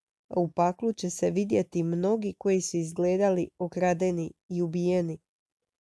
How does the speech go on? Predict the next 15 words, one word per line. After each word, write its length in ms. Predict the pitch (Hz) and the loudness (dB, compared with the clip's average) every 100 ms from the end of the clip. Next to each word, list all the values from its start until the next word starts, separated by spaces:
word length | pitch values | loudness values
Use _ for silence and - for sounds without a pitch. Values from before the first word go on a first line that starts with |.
| - | -6
jer 160 | 170 165 | -4 -2
su 160 | - | -2
u 40 | 165 | -4
stvari 680 | - - 165 170 190 214 - | -4 -4 2 4 4 2 0
oni 340 | 175 202 208 | 0 2 0
bili 360 | 165 180 175 165 | 0 0 0 0
pravi 420 | 175 185 180 165 | 0 0 0 -2
kradljivci 760 | - 175 170 175 165 143 170 | -2 0 0 0 -2 -2 -6
tuđeg 480 | 156 185 185 170 160 | -6 -4 -2 -2 0
mira, 500 | 165 175 180 160 151 - _ _ _ _ _ _ _ _ _ | 0 2 2 0 -2 -8 _ _ _ _ _ _ _ _ _
poštenja, 960 | 180 175 - 180 175 175 180 180 165 - _ | 0 0 -2 0 2 2 2 0 -2 -6 _
povjerenja, 840 | 175 170 170 170 170 180 185 170 _ _ _ _ _ _ - | 0 2 4 4 4 2 0 -4 _ _ _ _ _ _ -2
pravi 480 | 185 196 214 185 - | 0 2 2 0 -2
ubojice 640 | 185 175 180 165 156 165 | -4 0 2 2 -2 -6
srca, 560 | 165 - 175 - 156 | -4 -4 -4 -4 -10